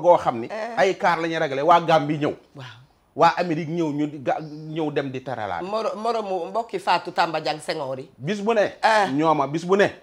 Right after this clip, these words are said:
Speaker 1: Ma ñëw ni dama leen di filmer, yéen teg leen ci télé bi parce que yéen li ngeen
Speaker 2: Ñoom
Speaker 1: nekk.
Speaker 2: Adja Lalla,
Speaker 1: Foo leen
Speaker 2: Lalla.
Speaker 1: dem ñu ne yaay waa kër Ndoye Bane a ngi nee nag. Waaw, nga ne ci télé bi di wax. Sa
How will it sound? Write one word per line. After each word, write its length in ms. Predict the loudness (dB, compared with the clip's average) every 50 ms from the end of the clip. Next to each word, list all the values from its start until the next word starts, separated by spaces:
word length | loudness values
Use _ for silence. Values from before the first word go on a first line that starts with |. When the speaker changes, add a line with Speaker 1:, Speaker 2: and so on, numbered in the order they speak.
| _ _
Speaker 1:
Ma 160 | -6 -2 0 2
ñëw 180 | 2 2 2 2
ni 120 | 0 -2
dama 180 | -2 -2 -2 -2
leen 140 | -4 -4 -4
di 80 | -6
filmer, 400 | -6 -6 -6 -6 -4 -4 -4 -6 -6 _ _ _ _
yéen 180 | -8 -6 -6 -4
teg 160 | -4 -6 -6
leen 160 | -6 -8 -10 -10
ci 40 | -10
télé 220 | -10 -8 -8 -8
bi 80 | -12 -8
parce 160 | -8 -8 -8
que 120 | -8 -10 -8
yéen 200 | -6 -4 -4 -4
li 60 | -4
ngeen 140 | -4 -2 0
Speaker 2:
Ñoom 100 | 0 0 2
Speaker 1:
nekk. 40 | 0 0
Speaker 2:
Adja 220 | 2 2 2 2
Lalla, 340 | 2 2 0 0 0 -2 -2 4
Speaker 1:
Foo 120 | 6 8
leen 160 | 8 8 6 6
Speaker 2:
Lalla. 100 | 4 4
Speaker 1:
dem 60 | 4
ñu 80 | 2 2
ne 100 | 2 6
yaay 240 | 8 8 8 8 6
waa 220 | 6 6 6 6
kër 120 | 4 2 -2
Ndoye 220 | -2 0 -2 0 2
Bane 220 | 2 2 2 2
a 60 | 0 -2
ngi 100 | -2 -4
nee 160 | -4 -4 -4
nag. 140 | -4 -6 -6 -12 _
Waaw, 220 | 2 4 4 4 4 2
nga 160 | 0 -2 0
ne 140 | 0 -2 -4
ci 80 | -4 -6
télé 220 | -4 -4 -4 -4
bi 80 | -4 -2
di 80 | 0 0
wax. 160 | 0 -2 -4 -12 _ _
Sa 60 | _